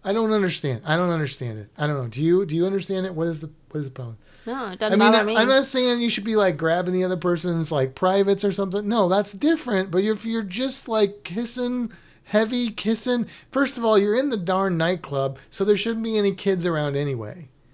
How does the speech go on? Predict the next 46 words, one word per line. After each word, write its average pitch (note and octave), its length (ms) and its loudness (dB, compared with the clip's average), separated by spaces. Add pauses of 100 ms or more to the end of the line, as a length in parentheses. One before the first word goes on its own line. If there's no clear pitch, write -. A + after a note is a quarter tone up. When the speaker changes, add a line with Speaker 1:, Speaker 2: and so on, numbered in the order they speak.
(320)
Speaker 1:
Okay? F3+ 380 2 (100)
If E3 100 -4
there F#3 120 6
are F3+ 40 4
kids G3+ 340 -2
there, G3+ 300 2 (260)
I G3 120 -2
have G#3+ 160 2
a G3+ 80 0
moral F#3 340 2
problem D#3+ 400 0
with D3 180 -4
one C4+ 200 0
of F#3 100 -2
you. D#3 240 0 (180)
It's G3 140 0
not B3+ 220 -4
the B3 80 -10
people G#3+ 280 -4
with F#3 140 0
the F#3 60 -6
P D#3+ 240 -4
D D3 160 2
A F#3 160 2
problem. A#2+ 420 -8
It's - 140 -8
the - 80 -20
people G3+ 320 -4
letting D#3+ 200 -2
their C#3 100 -2
kids A3+ 340 -4
in G3 100 0
the G#3+ 80 -4
nightclub A#3+ 560 0 (160)
and F#3 100 -6
then G3 120 2
complaining G3 420 -2
about G3 240 0
people E3 260 0
acting D#3+ 280 0
like G3 140 -2
adults B3 460 4
in G#3+ 120 -2
the A3+ 80 -4
darn G3 360 0
nightclub. F3+ 580 -2